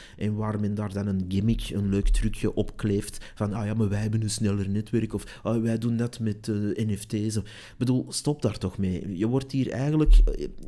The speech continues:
de, de core van waar we hiermee bezig zijn is, we hebben eindelijk, voor de eerste keer in de geschiedenis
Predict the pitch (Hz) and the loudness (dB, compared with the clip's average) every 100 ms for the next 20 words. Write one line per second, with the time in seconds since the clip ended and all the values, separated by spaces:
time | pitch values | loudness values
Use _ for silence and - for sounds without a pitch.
0 | 117 131 127 117 - 202 208 165 156 123 | -4 -2 -2 -4 2 4 4 4 4 6
1 | 127 123 110 104 156 131 107 95 110 139 | 8 8 8 6 2 4 4 4 2 2
2 | 131 - 104 98 92 131 - - - - | 0 -4 -4 -4 -2 -2 -4 -8 -18 -6
3 | 104 139 - - 165 175 98 92 - - | 0 2 0 2 4 6 4 0 -4 -4
4 | 98 101 156 185 - - 175 156 - 160 | -4 2 4 6 2 0 2 4 2 0
5 | 180 175 - - 135 113 104 - | 2 2 -4 -4 -2 0 0 -2